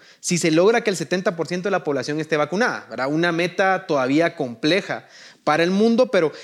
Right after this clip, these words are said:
¿crees que veremos estados más fuertes y más intervencionistas este año para lograr esas metas de vacunación? Esa sería mi primera pregunta.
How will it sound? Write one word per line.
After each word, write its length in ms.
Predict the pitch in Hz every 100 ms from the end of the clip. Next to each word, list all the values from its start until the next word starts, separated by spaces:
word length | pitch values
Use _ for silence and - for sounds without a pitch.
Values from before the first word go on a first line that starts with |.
| -
¿crees 340 | - 170 202 -
que 140 | 254
veremos 340 | 233 190 220 202
estados 360 | - 190 202
más 240 | 214 220 -
fuertes 520 | 208 220 220 233 -
y 100 | 170
más 260 | 160 175 226
intervencionistas 840 | 214 196 160 143 143 156 170 190
este 180 | 202 208
año 180 | 214
para 200 | 214 175
lograr 360 | 139 123 135 175
esas 180 | 208 202
metas 260 | 208 208 202
de 80 |
vacunación? 520 | 165 135 139 123 190 262
Esa 140 | 208
sería 140 | 160
mi 120 | 170 165
primera 300 | 139 143 165
pregunta. 500 | 185 220 240 233